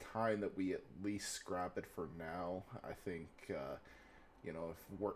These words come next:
it were to ever get to the point where the, the movies start to stagger release again and we don't see 'em quite a, as often as we used to,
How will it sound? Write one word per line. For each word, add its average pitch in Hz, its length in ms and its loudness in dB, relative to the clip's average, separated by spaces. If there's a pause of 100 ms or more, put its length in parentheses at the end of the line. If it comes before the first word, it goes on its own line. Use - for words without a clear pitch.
it 110 220 2
were 113 200 8
to 104 100 8
ever 104 160 4
get 104 180 4
to 117 60 2
the 104 80 6
point 123 300 0
where 104 160 4
the, 95 220 2 (140)
the 92 80 -2 (120)
movies 95 420 0
start - 600 0
to 95 300 4 (180)
stagger 120 540 8
release 117 520 6
again 123 340 8
and 113 120 2
we 95 80 6
don't 95 180 2
see 104 220 2
'em 104 180 6
quite 104 280 6
a, 101 220 8
as 107 200 8
often 107 320 8
as 104 120 0
we 113 80 4
used 107 280 0
to, 123 200 4